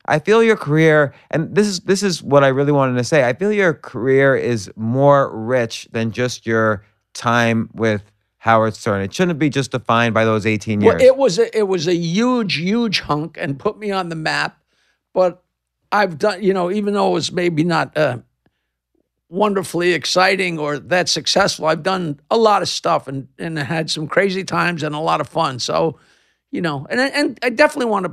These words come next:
Speaker 2: pull in the Stern people, of
Speaker 1: Yeah,
Speaker 2: course. You know,
Speaker 1: you have to.
Speaker 2: you know, I wrote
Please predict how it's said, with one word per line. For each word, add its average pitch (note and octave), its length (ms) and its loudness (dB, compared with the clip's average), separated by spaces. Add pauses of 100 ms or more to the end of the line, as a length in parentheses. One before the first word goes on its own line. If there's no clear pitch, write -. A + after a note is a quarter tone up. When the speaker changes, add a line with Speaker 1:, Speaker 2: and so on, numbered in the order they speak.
(260)
Speaker 2:
pull F3+ 220 0
in D#3+ 80 -8
the D3+ 80 -10
Stern C3 340 -6
people, D3 300 -6
of - 140 -8
Speaker 1:
Yeah, C#3+ 140 4
Speaker 2:
course. - 200 -2
You G#3 80 0
know, A3 100 4
Speaker 1:
you - 40 6
have C#3+ 200 4
to. F2 160 -8 (160)
Speaker 2:
you A3+ 160 0
know, G#3 200 2 (1000)
I A#3 100 4
wrote B3 380 2